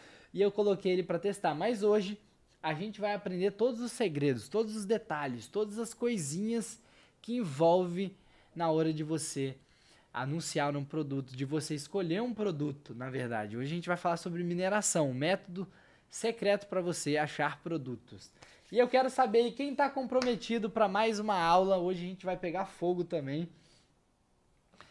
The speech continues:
Vai ser cem por cento didático aqui, a gente não vai ficar em enrolação. E eu vou começar a montar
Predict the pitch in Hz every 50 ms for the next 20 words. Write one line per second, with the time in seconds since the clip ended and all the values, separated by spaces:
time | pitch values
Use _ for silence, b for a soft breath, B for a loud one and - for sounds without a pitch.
0 | B B B B B 120 127 160 190 - - - 180 185 175 160 139 135 127 -
1 | - 214 226 220 226 196 - - 208 196 180 180 160 180 165 131 135 139 156 165
2 | - - - 147 139 - 160 156 160 165 156 - 147 151 165 180 185 175 - -
3 | 165 165 156 151 - - 175 185 180 190 180 170 160 - - 151 147 160 175 196
4 | 208 233 233 202 240 254 247 240 240 233 233 233 220 - 214 214 226 220 220 233
5 | 233 220 - - 170 170 190 - - -